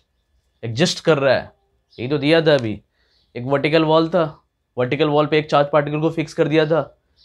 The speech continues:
यहाँ भी चार्ज पार्टिकल्स को हैंग कर रहा है। फिक्स कहाँ कर रहा है? यहाँ पे हैंग कर रहा है। और हैंग करने का मतलब ये इधर तो आता ना, आ क्यों नहीं रहा है? क्योंकि इस पे, इसके द्वारा कुछ ना कुछ फोर्स अप्लाई किया जा रहा है।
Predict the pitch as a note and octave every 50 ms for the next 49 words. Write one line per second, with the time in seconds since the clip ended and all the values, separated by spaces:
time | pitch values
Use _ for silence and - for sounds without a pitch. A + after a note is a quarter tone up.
0 | _ - B2+ C3+ C#3+ D3 C3+ D#3 D3+ E3 D3 C#3+ C#3+ - D3 C#3+ C#3 D#3 D#3+ D3+
1 | - F3 A3+ A#3+ - - _ _ _ _ _ _ _ _ _ _ _ - D3 C#3
2 | D3+ E3+ D#3+ D3+ D#3+ D3+ C#3+ C#3+ B2 G2+ G2 G#2 _ _ _ _ - C#3+ C#3+ -
3 | D#3+ D3+ C#3+ B2+ B2+ A2 G2+ F#2+ A2 A#2+ _ _ _ _ - - A#2+ B2 C#3 C#3+
4 | D3 D#3 D#3+ D3 D3 D3+ C3 G#2+ G2+ F2+ G#2+ - _ _ _ _ _ - - A2+
5 | A#2 C3 D3 D3+ D3 E3 D3 D#3+ D#3 E3 D#3 D#3 E3+ D#3+ D#3 D#3 D#3+ D#3 E3 E3
6 | E3 E3 D#3+ D#3 D#3 - D3 C#3+ D#3 F3+ F#3 - - _ _ _ _ _ _ _
7 | _ - A2+ B2+ D3 D3 F3 F3+ F3+ F3+ F3 F3 E3 D3 A#2+ A#2+ - _ _ _
8 | _ _ _ _ - C#3 C3+ C#3+ D3+ D3+ - E3+ E3 E3+ E3 - - - F3 E3
9 | E3+ E3+ E3+ E3+ E3 E3 E3 D#3+ F3 F3 D#3+ E3+ E3+ - - F3+ F3+ F#3 E3+ E3
10 | E3+ E3+ E3 D#3+ D#3+ E3+ E3+ E3 E3+ E3 D#3 D3+ D3 - - _